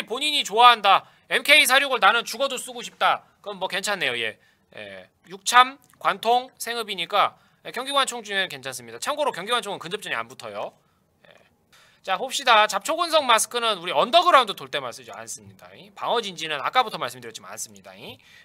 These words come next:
예, 특기병은 전력, 어, 얘, 얘, 얘 괜찮은데? 예. 요거, 요거 스탯 돌려가지고 스킬 파워 탄약 휴대량 쓰고 요거 전력 돌려서 쓰면 될 것 같은데.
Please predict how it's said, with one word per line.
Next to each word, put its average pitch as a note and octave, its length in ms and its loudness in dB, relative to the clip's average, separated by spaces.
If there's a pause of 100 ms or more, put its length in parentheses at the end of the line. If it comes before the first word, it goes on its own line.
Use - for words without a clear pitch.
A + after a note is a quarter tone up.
예, - 80 -14
특기병은 C4 880 2 (420)
전력, A#3 540 2 (280)
어, A#3+ 120 0
얘, A#3 200 -2
얘, C4+ 200 4
얘 A3 140 4
괜찮은데? F3+ 640 -4 (220)
예. G2+ 340 -18 (680)
요거, B3 200 0
요거 A3 200 2
스탯 D4 340 -2
돌려가지고 F3+ 720 0
스킬 - 260 -8
파워 A#3 200 2
탄약 G#3+ 340 -6
휴대량 E3+ 280 0
쓰고 D3 580 -12
요거 C#3+ 180 -10
전력 C3+ 300 -8
돌려서 A#2 320 -12
쓰면 B2+ 260 -16
될 G#2+ 120 -20
것 G2 100 -16
같은데. G2+ 320 -20